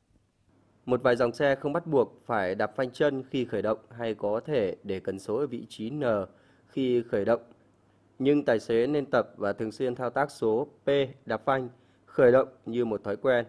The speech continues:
để đảm bảo tính an toàn. Khi sử dụng chân phải để điều khiển ga và phanh khi lái xe số tự động,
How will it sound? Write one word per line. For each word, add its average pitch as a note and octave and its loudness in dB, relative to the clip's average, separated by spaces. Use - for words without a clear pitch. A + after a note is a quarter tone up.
để G#2+ -4
đảm G#2 -2
bảo G2 -4
tính G#2+ -6
an B2+ -4
toàn. G#2+ 0
Khi F#3 -2
sử D3 0
dụng A#2+ -2
chân C#3 -4
phải G#2+ 0
để G2 -2
điều A2+ -2
khiển G2+ -4
ga B2 0
và A2 -6
phanh B2 -2
khi A#2+ -6
lái A2+ 0
xe A#2+ -4
số - -8
tự B2+ -6
động, A#2 0